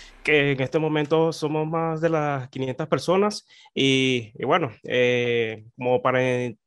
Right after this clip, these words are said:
al dar esta introducción, Gran Premio de México, eh, mucho será el sinónimo de fiesta, porque no por nada ha sido de los últimos, eh, eh, grandes premios que ganó consecutivamente en lo que es el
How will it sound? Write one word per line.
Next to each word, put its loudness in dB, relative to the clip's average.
al -6
dar -2
esta 0
introducción, -4
Gran -4
Premio -2
de -2
México, -4
eh, -4
mucho -2
será -2
el -2
sinónimo -4
de -6
fiesta, -2
porque 2
no -2
por 2
nada -2
ha -4
sido -4
de -2
los -2
últimos, -4
eh, -2
eh, -2
grandes -2
premios 0
que -4
ganó -2
consecutivamente -2
en -4
lo -4
que -4
es -4
el -4